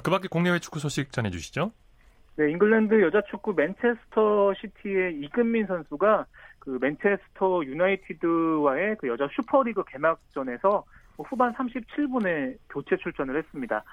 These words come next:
Speaker 2: 어, 지난 칠월에 그 한국팀을 떠나서 또 맨시티로 이적을 해서 또 데뷔전을 치렀고요. 오늘 많은 관중 앞에서 뭐 짧은 시간이었지만, 어, 팀의 그 일 대 영 승리에 힘을 보태면서 또 앞으로의 또 좋은 활약을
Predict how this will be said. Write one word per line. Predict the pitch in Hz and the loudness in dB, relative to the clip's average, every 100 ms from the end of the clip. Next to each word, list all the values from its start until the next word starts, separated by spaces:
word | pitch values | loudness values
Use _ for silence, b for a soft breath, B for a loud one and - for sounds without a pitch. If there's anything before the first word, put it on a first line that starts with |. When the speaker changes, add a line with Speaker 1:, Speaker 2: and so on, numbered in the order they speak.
| B B B | B B B
Speaker 2:
어, | - 123 - | -18 -16 -4
지난 | 170 170 175 175 175 165 | 0 2 0 -4 -8 -8
칠월에 | - 269 233 214 254 269 | 0 4 4 4 0 -4
그 | - 135 | -8 -6
한국팀을 | 247 294 - 240 202 | -4 -4 -2 -2 0
떠나서 | 208 214 214 135 135 127 - | 0 0 0 -2 -6 -10 -18
또 | 117 | -12
맨시티로 | 127 143 190 196 165 156 143 131 - _ | -12 -12 -8 -4 -2 0 0 -2 -6 _
이적을 | 135 156 151 180 | -6 -2 -2 -2
해서 | 185 - 233 269 b b - | 0 4 2 2 b b -20
또 | |
데뷔전을 | - 131 156 151 139 | -8 -4 -2 -2 -6
치렀고요. | 123 196 175 135 190 B B - | -6 -4 -4 -4 -4 B B -10
오늘 | 135 | -6
많은 | 127 117 165 - | 0 0 0 -4
관중 | 135 135 147 139 | -6 -6 -4 -4
앞에서 | 113 139 147 | -4 -4 -4
뭐 | 131 | -2
짧은 | 156 233 277 | 0 2 2
시간이었지만, | - 226 208 185 - 170 208 240 254 b b _ | 2 0 0 -4 -6 0 2 2 -4 b b _
어, | 117 - | -14 -6
팀의 | 233 214 208 202 | -2 0 0 0
그 | 143 | -2
일 | 123 302 | -4 2
대 | - | 4
영 | 180 180 | 4 0
승리에 | - 240 220 214 | -4 -2 -2 0
힘을 | 262 196 | -2 -2
보태면서 | 123 - 139 117 170 190 - b b _ | -4 -4 -6 -2 2 2 0 b b _
또 | 117 | -6
앞으로의 | - - 156 151 147 147 147 | -4 0 2 4 6 4 2
또 | 131 | -4
좋은 | 143 165 165 160 156 | 0 0 0 -8 -4
활약을 | - 226 214 202 226 | 0 2 2 0 -6